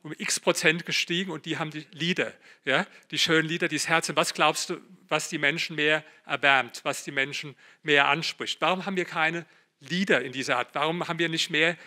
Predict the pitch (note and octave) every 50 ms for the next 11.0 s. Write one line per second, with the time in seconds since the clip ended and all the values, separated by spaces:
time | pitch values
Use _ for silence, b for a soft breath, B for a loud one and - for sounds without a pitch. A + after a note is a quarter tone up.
0 | B B _ - D#3+ D#3 - - E3 D#3+ D3 D3+ D#3 - D#3+ D#3+ D#3+ D#3+ - -
1 | - F3+ G3 G3+ F3 B2+ B B B B B - D3+ - G3+ G#3+ G#3 F#3+ E3+ -
2 | F#3 F3+ F#3+ F3+ F#3 F#3+ F#3 F#3 G3 - - F#3+ G3+ G3+ F#3+ - - - G3+ G#3+
3 | B3+ B3 F#3 - A#3 - - A3 G3 F#3 F3 F3+ E3 - - - G3 F#3 F#3 F3
4 | - - E3 D#3 D#3 D3+ - E3 C#3 C#3 - - - D3 - - B B B B
5 | - D3+ - - - - E3 C#3 C#3+ - - - - - - G3+ - - - -
6 | - F#3+ D#3+ C#3+ C#3 C#3 - - - E3 D#3+ D#3 E3+ F3+ F3+ F3+ F3 F3+ E3+ -
7 | F3+ F3 D#3+ B B B - A3 G3 B3 G#3+ - - E3+ - - - F#3 C#3+ -
8 | - G#3+ A#3 C4 A3 - - C#3+ B2 - - C3+ A2 B B B B B B -
9 | E3 F3 G3+ G3+ F#3+ A#3 G#3+ - - B3+ - - G3 A3 A#3+ A#3+ B3 B3+ C4 C4
10 | A#3+ B3 C4+ D#4+ D#4 D4 - - G3+ D#3+ C#3 - - D3 A#2+ A2 - - - -